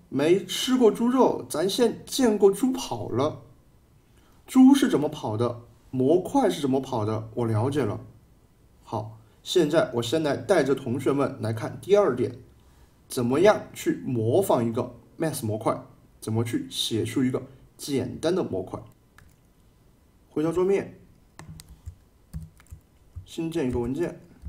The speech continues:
就叫module点R B吧。同学们要特别注意一下这个单词哈，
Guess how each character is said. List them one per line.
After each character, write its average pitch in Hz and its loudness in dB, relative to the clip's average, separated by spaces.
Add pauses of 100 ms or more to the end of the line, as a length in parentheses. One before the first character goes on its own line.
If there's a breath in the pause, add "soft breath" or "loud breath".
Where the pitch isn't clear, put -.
(200)
就 139 -6
叫 117 -6 (840)
module 135 0
点 117 -6
R 120 -4
B 135 -6
吧。 110 -6 (3750 soft breath)
同 156 -4
学 175 0
们 190 2
要 156 0 (120)
特 196 4
别 139 2
注 151 0
意 143 4
一 - 0
下 147 -4
这 127 -2
个 135 -2
单 156 -2
词 170 -8
哈， 113 -8